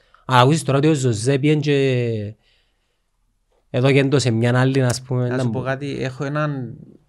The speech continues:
Speaker 2: Και τούτον έχω το ήμουν για έτσι περιπτώσεις, έχω το και για περιπτώσεις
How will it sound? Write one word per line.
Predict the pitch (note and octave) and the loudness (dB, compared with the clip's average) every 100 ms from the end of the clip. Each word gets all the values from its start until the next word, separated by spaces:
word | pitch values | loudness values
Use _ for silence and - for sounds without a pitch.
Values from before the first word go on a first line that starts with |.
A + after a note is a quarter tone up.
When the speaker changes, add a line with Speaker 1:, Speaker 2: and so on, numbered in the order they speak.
| _ | _
Speaker 2:
Και | - | -10
τούτον | A#2+ C#3+ E3 | -8 -4 -2
έχω | F3 | -2
το | F3+ | -2
ήμουν | F#3+ G3 | -2 -2
για | D#3 B2+ | -2 -2
έτσι | B2 - - | -4 -8 -8
περιπτώσεις, | A2+ - C3 | -8 -6 -8
έχω | C#3+ | -6
το | D#3 | -6
και | E3 | -4
για | E3+ | -4
περιπτώσεις | E3+ D#3+ - D#3 D#3 F3 F3+ E3 D3+ C#3+ C#3 C3+ C3 | -2 -4 -6 -6 -4 -2 -2 -2 -4 -6 -8 -10 -12